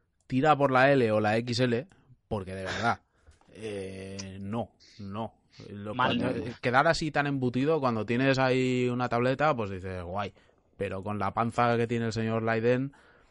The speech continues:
Speaker 1: no. Y luego, joder, el, el Devin Farachi falso, que llevaba
Speaker 2: Kevin
Speaker 1: como
Speaker 2: Smith de los chinos.
Speaker 1: Sí, bueno, aquí cada uno con sus filias. Vosotros lo identificáis como, como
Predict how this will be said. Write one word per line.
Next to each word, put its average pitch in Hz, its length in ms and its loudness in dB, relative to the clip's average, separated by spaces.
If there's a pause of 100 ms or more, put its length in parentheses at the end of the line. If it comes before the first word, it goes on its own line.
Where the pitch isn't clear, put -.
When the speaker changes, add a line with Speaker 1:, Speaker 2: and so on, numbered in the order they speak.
(140)
Speaker 1:
no. 95 520 -6
Y 104 200 -6
luego, 95 340 -2
joder, 101 320 -2
el, 92 280 -6
el 98 280 -6
Devin 107 300 -2
Farachi 113 560 0
falso, 113 440 0 (480)
que 107 120 -4
llevaba 101 240 2
Speaker 2:
Kevin 110 140 6
Speaker 1:
como 110 360 2
Speaker 2:
Smith - 160 -18
de 147 140 -6
los 139 100 -2
chinos. 190 480 -6 (240)
Speaker 1:
Sí, 143 240 6
bueno, 127 220 4
aquí 113 240 -2
cada 123 220 4
uno 127 260 2
con 117 120 -2
sus 101 140 -6
filias. 101 340 -6
Vosotros 95 300 -6
lo 123 140 0
identificáis 113 580 0
como, 120 400 4
como 107 420 -2